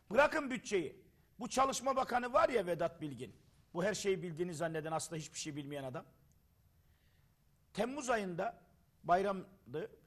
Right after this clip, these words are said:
Temmuz öncesinde, Kurban Bayramı'nda dört yüz lira emeklilere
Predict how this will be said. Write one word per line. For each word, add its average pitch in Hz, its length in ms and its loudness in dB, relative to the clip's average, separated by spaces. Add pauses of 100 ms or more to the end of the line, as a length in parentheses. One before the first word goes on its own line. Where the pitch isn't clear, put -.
Temmuz 147 300 -8
öncesinde, 131 580 -8
Kurban 151 400 -10
Bayramı'nda 123 480 -8 (1300)
dört 262 280 -2
yüz 160 160 -8
lira 175 260 -4 (960)
emeklilere 185 640 -2